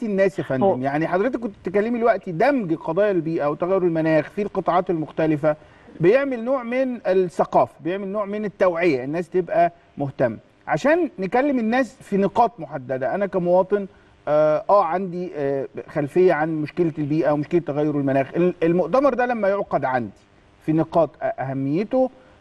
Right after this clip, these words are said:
Speaker 1: آه، أو مش أهميته بس، يعني، آه،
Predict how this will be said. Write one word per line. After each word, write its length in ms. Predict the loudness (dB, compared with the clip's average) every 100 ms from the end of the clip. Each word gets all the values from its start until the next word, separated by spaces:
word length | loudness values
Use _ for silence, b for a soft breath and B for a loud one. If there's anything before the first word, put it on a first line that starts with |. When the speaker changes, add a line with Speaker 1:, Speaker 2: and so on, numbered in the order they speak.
| b
Speaker 1:
آه، 180 | 2 2
أو 340 | 4 4 2 0
مش 240 | -10 -8
أهميته 400 | -6 -6 -4 -2
بس، 360 | 0 -2 -4 -8
يعني، 500 | -6 -2 -2 -2 -4 b b b 0
آه، 160 | 0